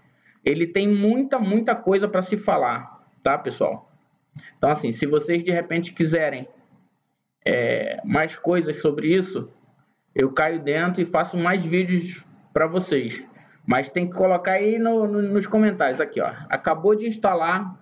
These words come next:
o, o três U Tools, que é o softwarezinho que a gente conhece aí, que é pra fazer a, o diagnóstico de, de, de,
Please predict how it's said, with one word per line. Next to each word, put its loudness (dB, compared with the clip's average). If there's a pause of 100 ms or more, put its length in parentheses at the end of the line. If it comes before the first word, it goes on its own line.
(1080)
o, 4
o 4
três 0
U 4 (140)
Tools, 0 (100)
que 0
é 4
o 4
softwarezinho 0
que 0
a 0
gente -4
conhece 0
aí, 0 (600)
que -2
é 2
pra 0
fazer 0
a, -2 (1300)
o 2
diagnóstico 0
de, 0
de, 0
de, -4